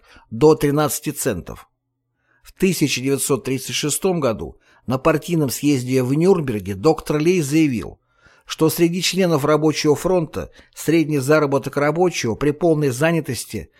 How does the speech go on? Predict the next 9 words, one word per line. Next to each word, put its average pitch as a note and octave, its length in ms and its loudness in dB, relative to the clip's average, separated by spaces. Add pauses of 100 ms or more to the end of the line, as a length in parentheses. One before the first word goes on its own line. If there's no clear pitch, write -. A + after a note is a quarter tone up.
(140)
составляет D3+ 680 2
шесть - 360 -2
целых F3+ 400 0 (380)
девяносто C#3+ 500 -2
пять D3 240 2
сотых D3+ 380 -2
доллара C3 420 2
в A#2 60 -6
неделю. G#2 560 -6